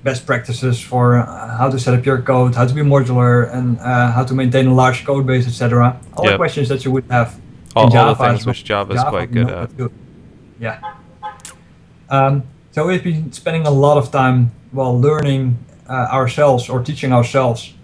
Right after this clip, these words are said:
Speaker 1: how to do this in JavaScript as well.
Speaker 2: <laughs>
Speaker 1: And, um, well, that's, that's what the last, la-, la-, last talk, uh, is about. I'm doing that with, uh, Sander Mak, another colleague of mine.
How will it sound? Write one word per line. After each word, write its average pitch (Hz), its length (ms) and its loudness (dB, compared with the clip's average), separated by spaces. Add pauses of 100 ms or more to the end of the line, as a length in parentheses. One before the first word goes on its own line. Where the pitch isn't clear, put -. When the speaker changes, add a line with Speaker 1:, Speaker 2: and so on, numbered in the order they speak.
(320)
Speaker 1:
how 131 220 0
to 139 120 -2
do 127 120 4
this 127 200 0
in 120 60 6
JavaScript 127 520 0
as 117 100 -10
well. 117 260 -2 (340)
Speaker 2:
<laughs> - 1300 -12
Speaker 1:
And, 131 200 0
um, 131 460 2 (760)
well, 160 140 0
that's, 180 260 0
that's - 220 -6
what 165 120 -4
the 165 60 -6
last, 151 320 0
la-, 147 200 -2 (280)
la-, 139 200 -4
last 147 300 0
talk, 123 340 -2 (100)
uh, 127 320 -4
is 127 120 -2
about. 120 400 0
I'm 120 80 0
doing 120 160 4
that 120 180 0
with, 120 220 -6
uh, 123 460 0
Sander 135 260 -2
Mak, 135 340 -2
another 127 260 -4
colleague 131 280 -10
of 120 80 -2
mine. 127 280 0